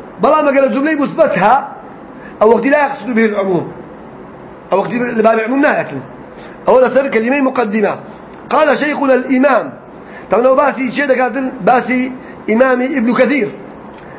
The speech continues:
يعني قال شيخنا الإمام العلامة. طبعا العلامة تاش فيه ويا. أو تا، تاي تأنيث نية.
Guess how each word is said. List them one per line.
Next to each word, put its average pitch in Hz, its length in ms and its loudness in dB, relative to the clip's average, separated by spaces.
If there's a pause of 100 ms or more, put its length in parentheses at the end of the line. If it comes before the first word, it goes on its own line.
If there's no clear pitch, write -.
يعني 220 160 4
قال 285 380 2
شيخنا 262 520 0
الإمام 269 540 2 (120)
العلامة. 262 760 0 (1500)
طبعا 269 300 4
العلامة 277 560 4 (420)
تاش 269 360 4
فيه 208 180 2
ويا. 156 280 0 (400)
أو 320 140 4
تا، 262 260 4
تاي 269 280 2
تأنيث 269 420 -2
نية. 269 240 0